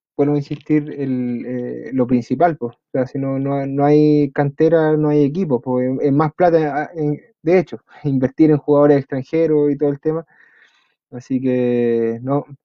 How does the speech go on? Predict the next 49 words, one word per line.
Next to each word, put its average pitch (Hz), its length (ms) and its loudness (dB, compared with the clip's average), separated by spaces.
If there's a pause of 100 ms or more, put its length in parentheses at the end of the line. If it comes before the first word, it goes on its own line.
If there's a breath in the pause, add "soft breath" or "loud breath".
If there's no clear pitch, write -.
(140)
eh, 131 480 -8 (440)
sí, 151 260 2
es 151 80 4
bastante 147 440 0
frío 202 200 4
porque 147 300 2
a, 147 120 2
a, 143 300 -6
todos 185 200 2
quieren 185 220 -2
jugar 190 240 0
en, 180 180 -4
en 175 120 -4
el 170 100 -2
equipo 175 300 -4
profesional 170 460 -4
de 170 60 -2
la 165 100 0
zona, 196 180 -4
en 165 40 0
este 151 140 -4
caso 160 200 -6
es 151 60 -14
Temuco, 175 500 -2
y, 143 400 0
y 139 60 -2
si - 100 -8
un 143 80 -4
chico 160 240 -2
no 147 140 -2
puede, 170 260 0
yo 156 120 0
creo 156 200 2
que 143 400 0 (280)
harán, 151 280 -2 (120)
el 151 200 4
equipo 160 340 2
corta 170 260 2
por 151 120 4
lo 143 100 4
sano 190 240 0
nomás, 185 420 -2 (160)
chao, 190 340 4
y 180 140 0
ven-, 165 300 -2
vendrá 156 300 2
el 175 80 2
otro, 160 380 2
y 151 380 -4